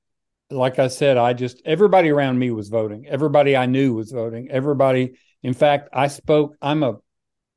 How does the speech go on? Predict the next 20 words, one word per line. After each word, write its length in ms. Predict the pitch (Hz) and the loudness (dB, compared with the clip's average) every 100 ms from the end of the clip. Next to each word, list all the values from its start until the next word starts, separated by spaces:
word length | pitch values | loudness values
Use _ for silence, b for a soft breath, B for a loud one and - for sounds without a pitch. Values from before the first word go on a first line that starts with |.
| _ _ _ _ | _ _ _ _
I'm 180 | 131 143 | -4 -2
a 80 | 156 | 2
real 220 | 139 143 | 2 2
political 480 | 147 143 135 131 127 | 0 -4 -4 -4 -8
junkie 500 | 113 127 131 143 131 | -4 -4 -4 -4 -4
and 100 | 123 | -2
also 480 | 123 127 - 131 120 | -4 -4 -4 -4 -4
somewhat 440 | - 131 123 123 | -6 -6 -4 -4
of 80 | 117 | -4
an 60 | 117 | -4
activist. 640 | 123 135 120 117 117 - | -6 -8 -6 -4 -6 -6
And 140 | 123 | -4
I 140 | 123 123 | -2 0
literally 480 | 139 143 135 123 | 0 2 2 0
was 200 | 120 117 | -2 -2
asking 500 | 127 123 123 139 123 | -2 -2 -4 -8 -8
people 380 | 139 127 123 117 | -4 -6 -6 -6
in 100 | 113 | -6
checkout 520 | 104 160 143 139 117 120 | -4 0 0 0 -2 -2
lines, 520 | 117 107 107 104 | -6 -4 -6 -8